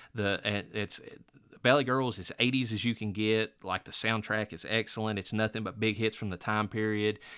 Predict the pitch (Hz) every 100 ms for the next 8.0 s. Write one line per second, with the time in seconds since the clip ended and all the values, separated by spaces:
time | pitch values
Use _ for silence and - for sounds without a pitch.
0 | - 98 - 127 123 - 110 101 95 113
1 | 117 110 110 107 107 110 107 107 110 104
2 | - 107 101 98 110 104 101 98 98 -
3 | 107 101 101 104 101 101 - 110 104 98
4 | 101 101 101 110 101 - - - - -
5 | - 101 - - - - 123 104 98 98
6 | 95 104 101 101 98 101 98 98 - 98
7 | 104 104 110 107 - 104 101 98 95 -